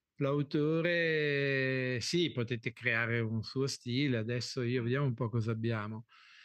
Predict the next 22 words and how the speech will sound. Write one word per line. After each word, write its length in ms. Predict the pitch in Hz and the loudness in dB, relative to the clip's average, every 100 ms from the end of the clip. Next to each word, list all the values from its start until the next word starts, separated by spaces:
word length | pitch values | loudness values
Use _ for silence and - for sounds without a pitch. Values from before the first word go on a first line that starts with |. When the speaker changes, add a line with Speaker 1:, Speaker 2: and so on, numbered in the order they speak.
| - _ _ | -20 _ _
Speaker 1:
Qui 220 | - 131 | 0 2
abbiamo 600 | 131 135 135 131 135 131 | 2 0 0 2 2 2
un 120 | 120 | 0
corpo 420 | 113 147 131 - 131 | 0 -2 -2 -4 -4
citazione. 1160 | - 127 127 117 - 127 110 110 117 120 113 _ | -2 -2 -2 -4 -6 -4 -4 -4 -6 -8 -12 _
Boh, 280 | 139 110 - | -6 -6 -8
corpo 320 | - 139 143 | -6 -4 0
citazione 380 | 139 151 - 226 | 0 0 0 -2
va 80 | 113 | 0
anche 180 | 107 120 | -2 -2
abbastanza 540 | 113 104 117 107 - | -2 -2 -2 -4 -4
bene. 420 | 110 117 104 104 _ _ _ _ | -4 -2 -4 -10 _ _ _ _
Perfetto. 800 | - 117 - 135 104 - - - | -10 -10 -4 -4 -4 -8 -16 -10
E 120 | 143 127 | -6 -4
poi, 580 | 139 123 127 139 156 - _ _ _ _ _ - | -2 -2 0 0 -2 -8 _ _ _ _ _ -8
casomai, 840 | 120 113 123 113 120 123 117 104 - _ _ _ - | -4 -2 -2 0 0 2 0 -2 -8 _ _ _ -8
l'aumento 560 | 113 110 113 113 110 | -2 2 2 2 0
un 120 | 110 104 | -4 -2
po' 140 | 120 | -2
il 100 | 110 | -4
font. 680 | - 113 117 104 - 107 104 _ _ _ _ _ _ _ _ _ _ _ _ _ _ _ _ _ _ _ _ | -4 -6 -4 -6 -8 -12 -12 _ _ _ _ _ _ _ _ _ _ _ _ _ _ _ _ _ _ _ _
Così. 400 | 120 98 107 | -8 -6 -6